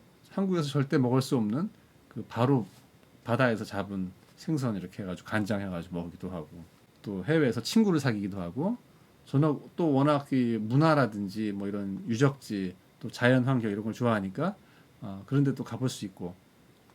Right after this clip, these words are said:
또 관광객들은 절대 갈 수 없는 그런 식당이나 그런 장소를 또 현지인, 현지인들하고 같이, 공장 직원들이 얼마나 잘해주겠어요,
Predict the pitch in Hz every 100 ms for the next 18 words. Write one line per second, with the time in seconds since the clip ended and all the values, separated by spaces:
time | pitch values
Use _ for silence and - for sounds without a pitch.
0 | _ 190 226 - - - 151 196 185 151
1 | 165 165 131 117 127 117 147 127 110 107
2 | 104 107 - _ - 117 - - 175 139
3 | 110 165 185 _ _ _ 123 113 110 110
4 | 113 139 208 - _ 139 - 220 220 180
5 | 135 - 180 196 180 147 120 113 104 95
6 | 135 - 131 147 147 123 120 113 117 139
7 | 139 117 104 95 - 95